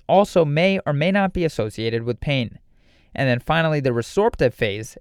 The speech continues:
is characterized by a phagocytic resorption and vascular infiltration, and clinically this phase is the most painful.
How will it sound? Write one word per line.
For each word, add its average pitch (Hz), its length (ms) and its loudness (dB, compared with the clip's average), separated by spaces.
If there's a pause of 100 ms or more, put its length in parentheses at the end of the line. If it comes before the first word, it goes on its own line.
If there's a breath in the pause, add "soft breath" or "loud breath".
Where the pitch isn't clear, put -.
is 131 120 -6
characterized 151 600 0
by 123 120 0
a 110 80 0
phagocytic 175 640 -2
resorption 147 680 -4 (140)
and 127 180 -4
vascular 165 500 2
infiltration, 151 800 -2 (300 soft breath)
and 131 180 -6
clinically 165 440 -2
this 139 180 -4
phase 147 340 0
is 127 140 -4
the 139 100 -2
most 156 400 0
painful. 147 500 -4